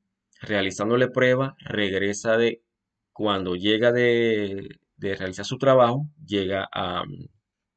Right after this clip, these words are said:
a la base. Entonces que hay que tener una travesi-, una trazabilidad de cada equipo, revisar el historial del equipo,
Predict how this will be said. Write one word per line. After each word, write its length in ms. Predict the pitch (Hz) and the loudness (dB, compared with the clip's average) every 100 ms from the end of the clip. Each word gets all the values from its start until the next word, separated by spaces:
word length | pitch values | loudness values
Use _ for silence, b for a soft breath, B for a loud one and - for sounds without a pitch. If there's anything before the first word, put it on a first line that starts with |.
| _ _ _ _ _ | _ _ _ _ _
a 100 | - | -4
la 100 | 92 110 | 2 4
base. 400 | 151 - - - _ B B B B B B | 2 0 -10 -16 _ B B B B B B
Entonces 400 | 107 110 113 123 | -4 0 0 -2
que 120 | 120 | 2
hay 120 | 117 113 | 2 2
que 140 | - 117 | -2 -2
tener 320 | 117 113 113 110 | 0 2 0 0
una 260 | 113 110 | 0 0
travesi-, 600 | 110 107 104 101 104 98 | 2 2 2 -2 -6 -8
una 200 | 110 110 | -4 -4
trazabilidad 800 | 113 107 107 98 95 95 104 117 | 0 -2 -2 -4 -4 -2 0 0
de 240 | - 101 92 | -2 -4 -2
cada 240 | 95 95 | 0 0
equipo, 460 | 101 135 127 - - | 0 0 -2 -4 -18
revisar 400 | - 104 98 107 | -2 -2 0 0
el 80 | 113 | -2
historial 340 | 113 120 113 | 0 2 4
del 160 | 113 107 | 4 2
equipo, 480 | 101 147 139 - | 0 -4 -4 -12